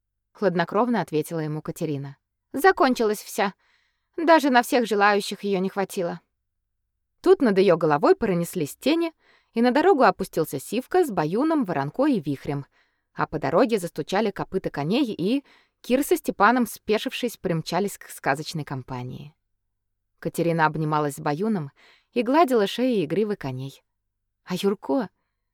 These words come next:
ошеломлённо смотрел, как его смертельно раненый или убитый королевич поднимается с земли.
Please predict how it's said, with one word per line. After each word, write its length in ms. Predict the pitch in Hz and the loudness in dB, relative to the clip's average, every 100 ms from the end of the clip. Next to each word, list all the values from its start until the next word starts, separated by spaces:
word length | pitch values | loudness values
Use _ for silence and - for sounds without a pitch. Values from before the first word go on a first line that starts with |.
| _ _ | _ _
ошеломлённо 800 | - 226 254 254 247 294 294 226 | -6 2 4 6 6 4 4 0
смотрел, 440 | 214 190 254 262 | -2 0 2 2
как 180 | 220 208 | 2 0
его 120 | 214 | -2
смертельно 840 | 226 180 202 240 - 294 254 190 185 | -2 -2 -2 -2 -2 -2 0 -2 0
раненый 540 | 185 285 233 170 139 _ _ _ _ - | 4 4 4 0 -4 _ _ _ _ -2
или 300 | 214 220 - _ _ | 2 2 2 _ _
убитый 760 | 220 185 156 190 277 - 165 - | -2 -2 0 2 2 2 -2 -4
королевич 760 | - 165 139 156 233 202 - - _ _ - | -6 -4 -2 -2 -2 -4 -8 -18 _ _ -8
поднимается 760 | 175 170 135 143 151 - 151 | -4 -2 -2 -6 -8 -8 -8
с 40 | |
земли. 460 | 135 147 139 139 | -8 -8 -8 -10